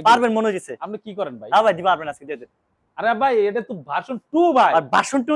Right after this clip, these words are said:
Speaker 1: দিকে তো
Speaker 2: ডাবল
Speaker 1: দিবেন।
Speaker 2: ডিস্ক তো।
Speaker 1: তাই তো, এই জন্য বললাম ভার্সন
Speaker 2: আচ্ছা,
Speaker 1: আটান্ন।
Speaker 2: বলছেন যেহেতু ঊনষাট করে দিব, ইনশাআল্লাহ।
Speaker 1: আচ্ছা, ঠিক আছে। এই যে রেডিয়ন দেখতেছি, টিভিএস।
Speaker 2: রেডিয়ন আজকে নাম্বার করা হয় না, দিচ্ছি, অফার চলবে, ইনশাআল্লাহ।
Speaker 1: কত মডেল ভাই?
Speaker 2: এটা উন-, বিশের মডেল।
Speaker 1: বিশের মডেল।
Speaker 2: মাত্র পঞ্চান্ন হাজার টাকা।
Speaker 1: Fixed and final?
Speaker 2: Fixed and final পঞ্চান্ন হাজার।
Speaker 1: আসলে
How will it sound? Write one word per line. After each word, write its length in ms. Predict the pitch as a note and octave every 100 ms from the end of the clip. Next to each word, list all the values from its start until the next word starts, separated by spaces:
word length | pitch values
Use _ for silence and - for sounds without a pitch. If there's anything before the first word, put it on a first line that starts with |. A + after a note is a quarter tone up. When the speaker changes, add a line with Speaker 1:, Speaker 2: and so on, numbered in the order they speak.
| C#4+
Speaker 1:
দিকে 140 | C#4
তো 40 | A#3+
Speaker 2:
ডাবল 160 | C#4
Speaker 1:
দিবেন। 200 | E4+ F4+ F4
Speaker 2:
ডিস্ক 180 | D#4+ -
তো। 60 | G3+ B2 - -
Speaker 1:
তাই 140 | G#3 B3
তো, 60 | D4 B3
এই 60 |
জন্য 140 | A#3+ C#4
বললাম 160 | C4 G3
ভার্সন 180 | E3+ -
Speaker 2:
আচ্ছা, 180 | _ -
Speaker 1:
আটান্ন। 300 | D#3 D#3 D3+
Speaker 2:
বলছেন 200 | A3 - F#3
যেহেতু 160 | F#3+ F#3
ঊনষাট 220 | F#3+ C#3+ _
করে 140 | C3+ A#2+
দিব, 80 | G#2
ইনশাআল্লাহ। 180 | _ C#3
Speaker 1:
আচ্ছা, 140 | B2 A2
ঠিক 120 | D3+ C#3
আছে। 100 | - _ F3+ G#3
এই 80 | G3+
যে 80 | F3+ C#3 A#2 _ C3 C3+ F3+
রেডিয়ন 260 | A#3 C4 A#3
দেখতেছি, 240 | F#3 D#3+ C#3+
টিভিএস। 200 | F3 F#3+
Speaker 2:
রেডিয়ন 260 | G#3+ A#3 A3 G#3+
আজকে 140 | - F#3+
নাম্বার 180 | G3 G3+
করা 120 | G#3 F#3+
হয় 100 | D#3
না, 40 |
দিচ্ছি, 420 | C3 G#3 B3 _ G3+ G3+
অফার 160 | G#3 G#3
চলবে, 180 | A3+ F3+ E3
ইনশাআল্লাহ। 300 | - B3 C4
Speaker 1:
কত 60 |
মডেল 140 | F#3 C#3+
ভাই? 80 | C#4 - - _ _ _ E3
Speaker 2:
এটা 160 | F#3 F#3 F#3 F3+
উন-, 200 | G3+ F#3 D#3
বিশের 200 | G3+ A3+ E3
মডেল। 160 | A#2+ - -
Speaker 1:
বিশের 200 | D#3 F#3 D#3
মডেল। 160 | B2+ D3
Speaker 2:
মাত্র 200 | E3+ F#3 F#3+
পঞ্চান্ন 260 | G#3 G3+ A3
হাজার 120 | C#3 A2
টাকা। 100 | G2 _ -
Speaker 1:
Fixed 180 | G#3+ A3
and 80 | F3
final? 180 | D3 A#2 G3+
Speaker 2:
Fixed 200 | A3 A3
and 80 | G3
final 140 | F#3 F3+
পঞ্চান্ন 220 | D#3+ C#3+
হাজার। 120 | A2 D3+
Speaker 1:
আসলে 160 | F#3+